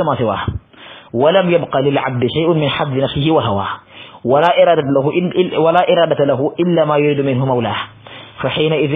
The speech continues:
لا ينطق العبد إلا بذكره، ولا يتحرك إلا بأمره، فإن نطق، نطق بالله، وإن سمع، سمع بالله، وإن نظر، نظر بالله، وإن بطش، بطش بالله، بطش به." Mu ne: "فهذا هو المراد بقوله:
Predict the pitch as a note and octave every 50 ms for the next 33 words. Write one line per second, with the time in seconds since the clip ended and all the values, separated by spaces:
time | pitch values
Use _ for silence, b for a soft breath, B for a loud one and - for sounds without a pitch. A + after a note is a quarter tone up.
0 | D#3+ C#3+ C#3+ D3+ E3 E3+ D#3+ C3 D3 - C3+ C3+ B2 C3 C3+ B2 C3 - D#3 E3
1 | E3 E3 E3 D#3+ E3 D3+ D3+ - - - - - - - - _ _ _ _ _
2 | _ _ _ _ _ _ _ _ _ _ _ - _ _ _ _ _ _ _ _
3 | _ _ _ _ _ B B B B B B - G#2 C3 D3+ D#3+ E3 D#3 - -
4 | D3+ D3 D3 - - - E3+ F3 E3 D#3+ E3 D3 C3+ A2+ G#2 - - - _ _
5 | B B B B B B B - - - E3 E3 E3 D#3+ D#3+ D#3 C#3 C#3+ C#3 C#3+
6 | - D3 D#3 D3 C#3 - D3 - D3 - - D3 D#3 D#3 E3 E3+ F3 F#3+ F#3+ -
7 | - D3 D#3+ F3 E3 B2+ - E3+ D#3+ D#3 C3+ A2 B2 A#2 G2+ - - D3+ D#3+ C#3+
8 | C3 D3+ D#3+ F3+ F#3+ G#3 G#3 F3 - B B B B B B B B C3 D#3+ E3
9 | F3+ F3 E3+ D#3 B2+ C3+ B2+ C3+ C#3+ C3 D3 D3 D3+ E3 E3+ G3+ G3+ G3+ - -
10 | D3+ - E3+ E3+ D#3 C#3 D#3 D3+ D3 B2+ - C#3+ C#3 D3+ C#3+ C#3 D3 D3 D3 A#2+
11 | A2+ - - - _ - F#2 A#2 C#3+ D3+ D#3 E3 E3 D3+ - B2 B2 G#2+ A2 -
12 | - - B B B B B B B B B B - A#2+ C3+ C3 C#3 C#3 C3+ C#3+
13 | C#3+ C3+ C3+ B2 C3 C3 C3 B2+ B2+ C#3 D3 D3+ C3+ A#2+ A#2+ - C#3 C3 A#2+ A2
14 | G#2 A#2